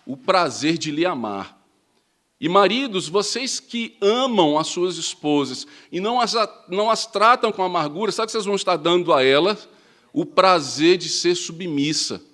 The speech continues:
A mulher que tem um marido que a ama, ela tem a alegria de se submeter. Ela confia,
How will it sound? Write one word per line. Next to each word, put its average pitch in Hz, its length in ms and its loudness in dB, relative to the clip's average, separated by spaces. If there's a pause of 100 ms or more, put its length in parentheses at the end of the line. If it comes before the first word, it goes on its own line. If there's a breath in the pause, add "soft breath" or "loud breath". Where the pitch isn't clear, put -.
(1500)
A 151 80 2
mulher 196 640 2
que 196 180 -14
tem 190 240 -6
um 196 100 -6
marido 175 400 -2
que 180 160 -2
a 170 80 4
ama, 156 640 2
ela 160 220 0
tem 170 160 -4
a 170 60 -2
alegria 165 600 0
de 135 80 -8
se - 160 -10
submeter. 117 720 -10 (1400)
Ela 139 160 -4
confia, 151 920 0